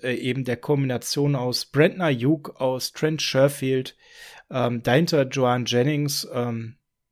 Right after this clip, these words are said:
da finde ich auch gut, dass dann der Opa eben nur noch Special Teams spielen muss als Punt-Returner. Ähm, ist an der Stelle, glaub ich, auch, äh,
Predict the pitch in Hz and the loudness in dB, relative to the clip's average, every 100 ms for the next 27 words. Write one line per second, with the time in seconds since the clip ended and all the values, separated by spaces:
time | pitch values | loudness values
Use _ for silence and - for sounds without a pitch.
0 | _ _ - - 196 214 170 - 196 190 | _ _ -4 0 4 8 8 6 0 0
1 | - _ 156 139 - 135 127 123 - 143 | -8 _ -4 -2 -2 -2 -2 -2 -4 2
2 | 165 143 - 135 131 123 139 131 135 120 | 2 2 0 -4 -4 -8 -8 -4 -2 -2
3 | - 160 180 151 156 147 143 - 143 147 | 0 0 0 -4 -2 -2 -2 -2 0 0
4 | 143 113 - 160 196 175 147 156 147 151 | 0 -2 0 0 0 -2 -2 0 2 0
5 | 147 - - - - _ 135 123 123 120 | -2 -10 -20 -20 -20 _ 0 0 0 -6
6 | 143 _ _ _ _ - - 123 123 123 | -12 _ _ _ _ -2 0 0 0 0
7 | 123 123 117 113 110 110 107 - - 104 | 0 0 -2 0 -2 0 -2 -4 -8 -6
8 | 101 - 131 107 104 | -8 -12 -10 -8 -10